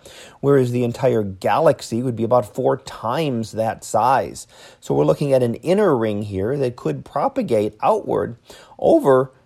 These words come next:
uh, a long next hundreds of millions of years, continue to propagate outward through this galaxy and make it remain a starburst galaxy for a long time to come. So that was our picture of the day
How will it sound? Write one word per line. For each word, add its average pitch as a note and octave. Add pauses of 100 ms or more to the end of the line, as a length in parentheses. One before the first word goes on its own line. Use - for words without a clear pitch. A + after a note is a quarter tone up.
(140)
uh, B2
a C3+
long C3
next -
hundreds C#3+
of A#2
millions C#3
of A2+
years, D#3
continue F#3
to C3
propagate A2
outward B2+
through E3
this C3+
galaxy C3 (480)
and G2+
make C#3
it C#3+
remain B2
a -
starburst G#2+
galaxy F#2+
for D3+
a C3
long A2
time F#2
to F#2
come. G#2+ (580)
So -
that E3+
was D#3
our C#3+
picture -
of A#2+
the A2+
day G2+